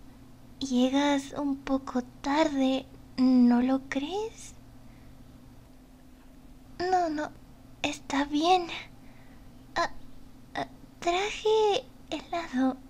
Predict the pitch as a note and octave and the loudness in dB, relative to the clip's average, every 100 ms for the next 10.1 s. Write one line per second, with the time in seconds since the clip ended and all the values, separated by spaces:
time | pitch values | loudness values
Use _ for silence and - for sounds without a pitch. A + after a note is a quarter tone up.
0 | - - C4+ C4 B3 B3+ B3 A#3+ B3 - | -14 -2 2 4 2 0 2 4 2 -4
1 | - - - - - - E4+ F#4 - G#4 | -18 -20 -20 -20 -20 -10 -6 -6 -6 -8
2 | - G4 - D#4 - A3+ A#3+ A3 - - | -4 -4 -4 -8 0 0 0 -4 -6 -8
3 | G#3+ G#3+ A3 A3 A3+ A#3 A3+ A#3+ - - | -8 -4 -2 2 2 4 2 -2 -10 -20
4 | - - - - - - - - - - | -20 -20 -20 -20 -20 -20 -20 -20 -20 -20
5 | - - - - - - - - - - | -20 -20 -20 -20 -20 -20 -20 -20 -20 -20
6 | - - G4 G4 G#4+ A4+ - G4 - - | -18 -6 -2 2 4 2 0 -8 -8 -10
7 | - A#3+ C4 C4+ - C#4 C4 C4+ B3 A#3 | -6 -2 0 -2 -2 -2 0 0 0 0
8 | A#3+ B3 A#3 A3+ - C4+ C#4 C4 B3 A#3 | 2 2 -2 -4 -6 -6 -4 -8 -8 -8
9 | A3 A3+ A3 A3 A3+ - F4+ E4 C4+ C4+ | -4 -2 0 0 -4 -2 -4 -2 -4 -4